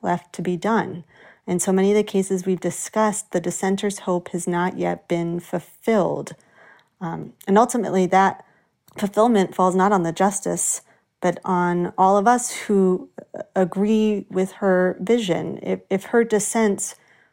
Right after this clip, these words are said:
resonate with you, then it's incumbent on you to vote and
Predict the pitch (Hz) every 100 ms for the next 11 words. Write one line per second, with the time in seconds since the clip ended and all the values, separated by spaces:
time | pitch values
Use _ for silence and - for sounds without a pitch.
0 | _ 180 196 220 233 185 175 - 170 165
1 | 185 170 180 180 175 - 180 - 214 208
2 | 196 175 - 175 170 170 170 170 170 -
3 | _ - _ - - 202 185 175 175 175
4 | - 175 202 208 190 - - - _ -
5 | 185 175 170 175